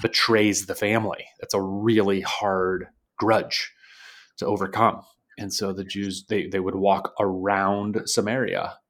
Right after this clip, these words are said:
um, even though it was the direct path in the middle of the country. And so here's Jesus in the middle of, you know, this place where the people had done the greatest offense against God, and his disciples were probably like, "Why are we here?"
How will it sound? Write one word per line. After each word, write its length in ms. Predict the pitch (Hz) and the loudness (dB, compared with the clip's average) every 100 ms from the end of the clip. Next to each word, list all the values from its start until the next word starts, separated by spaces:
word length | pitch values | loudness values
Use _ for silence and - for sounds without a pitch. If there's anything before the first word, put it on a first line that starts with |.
| _ | _
um, 460 | 104 95 95 - 92 _ | -12 -10 -12 -14 -18 _
even 320 | 110 101 98 95 | -8 -6 -6 -4
though 180 | 95 98 | -4 -2
it 100 | 92 | -4
was 160 | 95 | -8
the 80 | - | -6
direct 340 | 104 98 95 | -2 -2 -4
path 300 | - 92 85 - - | -4 -4 -4 -10 -20
in 220 | 78 - | -18 -14
the 60 | 95 | -12
middle 180 | 98 | -10
of 40 | - | -12
the 60 | |
country. 340 | - 139 - - _ - - - - - - _ | -8 -8 -8 -16 _ -20 -20 -20 -20 -20 -20 _
And 140 | 120 113 | -2 2
so 140 | 120 | 2
here's 360 | 110 143 160 165 | 4 4 4 4
Jesus 840 | 160 170 110 90 113 123 - - _ - | 6 6 6 0 -2 -4 -6 -8 _ 0
in 220 | 120 131 | 2 2
the 80 | 143 | 2
middle 320 | 139 139 120 | 4 4 4
of, 260 | 113 104 104 _ _ _ 98 | 4 0 -8 _ _ _ -20
you 160 | 110 113 | -6 -4
know, 260 | 110 107 101 | -2 -2 -2
this 280 | 107 98 | -2 -2
place 500 | - - 120 123 123 | -4 -4 2 2 0
where 100 | - | -4
the 140 | 101 - | -2 -2
people 380 | 123 123 117 104 | 0 0 0 -2
had 160 | 104 | -4
done 180 | 101 104 | -4 -4
the 80 | 101 | -4
greatest 400 | 101 110 123 - | 2 2 2 -2
offense 460 | - - 139 120 | -6 -2 0 2
against 420 | 110 101 120 120 - | 0 0 0 0 0
God, 380 | 113 131 98 | 2 4 2
and 80 | 104 | 0
his 100 | 113 | -4
disciples 560 | - - 127 156 110 101 | -4 -2 0 0 -4 -6
were 100 | 98 | -8
probably 320 | 98 104 101 | -2 -2 -2
like, 280 | 92 92 95 | -2 -6 -6
"Why 520 | 95 92 95 101 107 | -8 -2 0 0 -2
are 200 | 95 90 | -4 -6
we 180 | 82 82 | -6 -10
here?" 580 | 78 - 120 131 131 127 | -12 -6 -4 -4 -4 -2